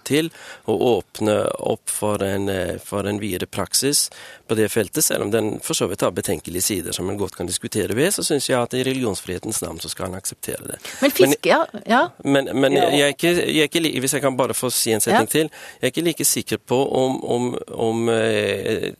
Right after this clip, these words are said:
Speaker 1: den beste strategi fra kirkens side er å alltid skal presse det inn i kirken, det som i utgangspunktet er begrunnet i en helt tydelig avvikende måte å tenke på. Jeg synes også at i religionsfrihetens navn skal kirken ha frihet til å begrave s-,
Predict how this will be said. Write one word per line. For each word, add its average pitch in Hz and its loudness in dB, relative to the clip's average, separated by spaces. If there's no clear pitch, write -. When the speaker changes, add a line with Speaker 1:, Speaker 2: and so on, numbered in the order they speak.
Speaker 1:
den 123 -2
beste - 0
strategi 113 -2
fra 110 -4
kirkens 110 -4
side 95 -2
er 120 2
å 113 2
alltid 104 -2
skal - 0
presse - 0
det 135 0
inn 92 -2
i 120 -4
kirken, 151 -2
det 107 2
som 120 4
i 131 0
utgangspunktet 117 -2
er 120 -8
begrunnet 120 -2
i 113 -2
en 104 0
helt 117 -2
tydelig 104 -4
avvikende 98 -2
måte 101 -2
å - -4
tenke 98 -4
på. - -6
Jeg 123 -4
synes 180 -4
også 147 -2
at 120 -2
i 147 2
religionsfrihetens 113 -2
navn 214 0
skal - -6
kirken 202 -2
ha - -
frihet 95 -2
til 117 0
å 123 -2
begrave 110 -2
s-, 107 -6